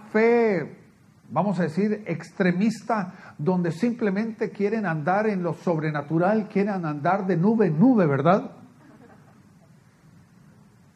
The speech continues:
Cuando hay un dicho en el inglés, ¿verdad?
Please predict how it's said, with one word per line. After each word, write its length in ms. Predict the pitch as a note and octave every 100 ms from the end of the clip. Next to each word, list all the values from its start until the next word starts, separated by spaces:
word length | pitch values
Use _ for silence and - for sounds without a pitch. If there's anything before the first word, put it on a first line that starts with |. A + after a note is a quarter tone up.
| _ - - - _ _ -
Cuando 220 | E3 D3+
hay 120 | E3+
un 100 | G3
dicho 240 | F#3 G#3 G#3+
en 80 | F3
el 100 | D3
inglés, 320 | D3 B3+ G3+
¿verdad? 460 | D3 A#2+ C#3+ -